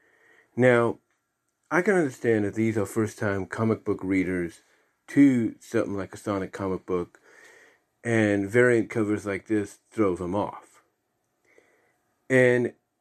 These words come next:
in the history of comics, the cover doesn't always usually match up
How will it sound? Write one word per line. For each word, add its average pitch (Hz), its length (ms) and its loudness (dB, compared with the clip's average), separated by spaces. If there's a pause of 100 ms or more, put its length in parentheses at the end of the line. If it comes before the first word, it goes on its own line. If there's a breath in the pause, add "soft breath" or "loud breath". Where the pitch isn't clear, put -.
(500)
in 151 120 4
the 151 80 6
history 170 400 2
of 110 100 -2
comics, - 920 -6 (440)
the 127 280 0
cover 151 600 2 (600 soft breath)
doesn't 190 400 2
always 131 500 2
usually 113 480 -2
match 98 380 -8
up 95 280 -8